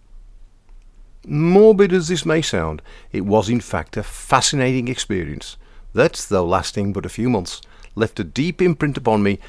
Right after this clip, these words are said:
particularly with regard to the behind-the-scenes compassion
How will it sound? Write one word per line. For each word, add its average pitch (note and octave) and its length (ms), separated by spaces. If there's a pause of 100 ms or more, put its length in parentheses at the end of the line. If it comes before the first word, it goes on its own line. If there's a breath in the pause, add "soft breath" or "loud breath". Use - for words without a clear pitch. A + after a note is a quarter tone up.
(120 loud breath)
particularly - 540
with B2+ 220
regard G2+ 500
to - 100
the F#2 120
behind-the-scenes G#2+ 960
compassion - 640